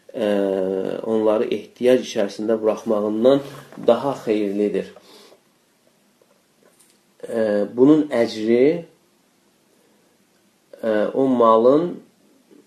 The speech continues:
sədəqə verilməsindən daha üstündür. Və min fəvaidil hədəl hədis, və bu hadisin faydalarından xovfu sahabə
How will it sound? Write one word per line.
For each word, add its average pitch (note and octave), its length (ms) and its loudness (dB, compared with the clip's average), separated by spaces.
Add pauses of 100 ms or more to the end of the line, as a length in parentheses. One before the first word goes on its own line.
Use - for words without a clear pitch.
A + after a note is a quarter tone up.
(120)
sədəqə A#2+ 480 2
verilməsindən A2 1040 -2
daha A2+ 380 -2 (280)
üstündür. G2 640 -6 (1600)
Və A#2+ 140 6
min E3 160 2
fəvaidil D#3 540 2
hədəl C#3 400 2
hədis, G#2 340 -4
və A2+ 80 0
bu C#3 160 -4
hadisin C#3 400 -4
faydalarından A2 800 0
xovfu E3 400 0
sahabə B2 640 2